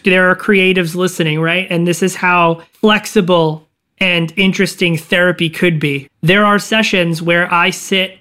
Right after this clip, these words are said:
on a website platform and we create beats and music together. And through that, we identify emotions where sometimes we're not able to verbalize them. We can find sounds and different things that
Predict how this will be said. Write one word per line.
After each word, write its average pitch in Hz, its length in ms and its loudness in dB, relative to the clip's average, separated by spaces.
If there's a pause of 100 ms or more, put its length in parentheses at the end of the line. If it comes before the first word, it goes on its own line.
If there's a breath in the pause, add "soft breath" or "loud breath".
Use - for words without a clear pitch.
(100)
on 170 340 2 (100)
a 156 520 0 (320)
website 196 560 0
platform 175 720 0 (320)
and 175 400 0
we 185 220 2
create 202 760 0 (320)
beats 214 380 4
and 202 180 0
music 214 360 2
together. 147 400 -2 (360)
And 185 320 -2
through 233 340 2
that, 180 340 0
we 180 160 0
identify 170 600 0
emotions 175 680 0 (160)
where 185 280 2
sometimes 185 600 0
we're 180 140 2
not 170 160 2
able 175 240 2
to 170 100 2
verbalize 185 640 2
them. 233 320 0 (240 loud breath)
We 180 140 2
can 175 160 2
find 175 340 0
sounds 175 580 0
and 170 120 0
different 170 280 0
things 175 380 2
that 165 340 -2